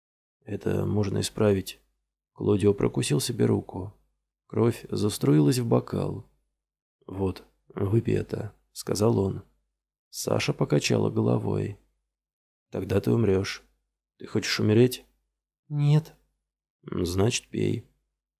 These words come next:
Теперь вожделение в голосе художника уступило место усталости. Саша расценила это как угрозу. Взяла бокал. Руки у неё тряслись. Запах крови заставил желудок сжаться.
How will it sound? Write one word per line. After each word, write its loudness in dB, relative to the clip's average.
Теперь -2
вожделение 2
в -6
голосе 0
художника -2
уступило 0
место 2
усталости. -2
Саша 0
расценила 4
это 2
как 0
угрозу. -2
Взяла -2
бокал. -4
Руки 0
у 4
неё 4
тряслись. -2
Запах -2
крови 2
заставил 4
желудок 4
сжаться. -4